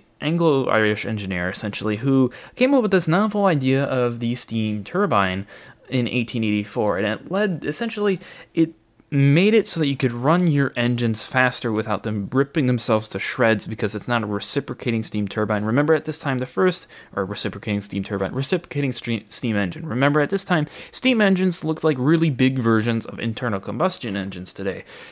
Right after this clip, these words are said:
And that meant at a high speed, they would rattle and shake and things 'cause you have this huge part that's moving back and forth and back and forth versus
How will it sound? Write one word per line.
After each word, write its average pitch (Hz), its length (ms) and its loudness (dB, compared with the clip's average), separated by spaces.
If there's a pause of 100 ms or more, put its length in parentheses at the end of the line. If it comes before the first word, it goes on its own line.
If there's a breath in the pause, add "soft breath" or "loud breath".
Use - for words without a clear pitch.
(160 loud breath)
And 117 380 2 (240 loud breath)
that 156 180 2
meant 139 340 0
at 117 140 -4
a 107 60 2
high 123 300 -4
speed, 135 420 0
they 117 80 4
would 110 240 -2
rattle 110 400 2
and 98 120 -2
shake 107 320 -4
and 104 80 -4
things 104 220 -4
'cause 117 180 -6
you 117 100 -2
have 120 240 -2
this 107 140 -6
huge 147 800 4
part 120 240 -2
that's 98 160 -10
moving 95 220 -6
back 101 320 -2
and 98 80 -12
forth 95 300 0
and 95 100 -6
back 95 160 -2
and - 80 -20
forth 98 340 -2
versus 107 380 -6